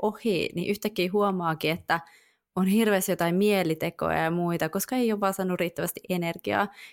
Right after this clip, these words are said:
Eli taas sekin niinku ohjaa, ö, että vaikka söisi niitä turvaruokia ja mä syönkin niitä liian vähän, niin sitten muutaman päivän päästäkin,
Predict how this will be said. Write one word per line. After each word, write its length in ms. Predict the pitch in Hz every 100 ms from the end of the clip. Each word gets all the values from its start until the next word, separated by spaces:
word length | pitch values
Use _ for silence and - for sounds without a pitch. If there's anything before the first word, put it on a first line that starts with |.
| -
Eli 220 | 180 185
taas 300 | 202 202 -
sekin 360 | 202 202 208 180
niinku 380 | 170 175 - -
ohjaa, 720 | 196 185 196 185 160 165 170 - _ _ _ _ _ 175
ö, 460 | 170 165 170 170 _ _ _
että 120 | 175
vaikka 180 | 190 185
söisi 260 | 214 202 185
niitä 120 | -
turvaruokia 680 | 226 208 180 170 165 165 170
ja 80 | 165
mä 80 | 170
syönkin 320 | 190 185 180
niitä 220 | 170 170
liian 200 | 190 170 165
vähän, 500 | 180 170 185 160 151
niin 220 | 151 151
sitten 520 | 175 - 165 160 151 -
muutaman 440 | 170 180 180 165 156
päivän 280 | 160 160
päästäkin, 800 | 156 165 165 - 160 151 151 151